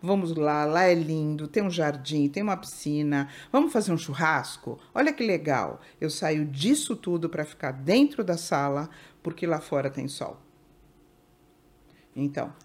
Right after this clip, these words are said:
mexe no meu social, mexe nos meus relacionamentos, mexe em eu poder usufruir a vida. Não posso.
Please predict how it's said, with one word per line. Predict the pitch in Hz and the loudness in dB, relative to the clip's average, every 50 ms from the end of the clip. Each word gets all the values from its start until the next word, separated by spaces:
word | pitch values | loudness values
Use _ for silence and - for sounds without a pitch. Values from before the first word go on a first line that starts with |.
| - - | -8 -2
mexe | 139 147 170 196 196 - - | 0 2 2 2 2 0 -2
no | 220 202 | 0 0
meu | 208 202 196 | 0 0 -2
social, | 202 - 190 180 - - 190 170 160 151 147 160 - - - _ _ | -2 -4 -6 -8 -6 -4 -2 -2 0 -2 -4 -6 -8 -14 -20 _ _
mexe | - 160 160 170 165 - - - 180 | -2 0 2 2 2 0 -2 -4 -4
nos | 180 175 175 170 180 | -4 -4 -4 -4 -4
meus | 175 170 165 - | -4 -4 -4 -4
relacionamentos, | - 165 160 170 185 - 170 165 160 156 151 151 147 143 143 - - - - - - - _ - | -2 -2 -2 -2 -4 -6 -6 -6 -6 -4 -2 -2 -2 -2 -2 -6 -12 -20 -20 -20 -20 -20 _ -2
mexe | 175 196 190 202 202 196 - - 220 196 175 - - - - | 0 2 4 4 4 2 2 0 0 -2 -4 -6 -10 -10 -6
em | 175 185 | -4 -2
eu | 185 185 185 | -2 -2 -4
poder | - - 180 170 160 170 165 165 165 | -2 0 0 2 4 4 4 4 4
usufruir | 160 160 170 196 190 - - 185 170 170 175 185 185 | 2 2 2 2 2 2 2 0 0 2 2 2 2
a | 185 170 | 2 2
vida. | 160 - 151 151 156 147 147 147 139 - - - - | 0 0 -2 -4 -2 -2 -2 -2 -4 -4 -8 -8 -6
Não | 143 165 208 | -4 -4 -4
posso. | 233 - 165 156 143 143 - - | 0 0 2 2 2 0 -4 -10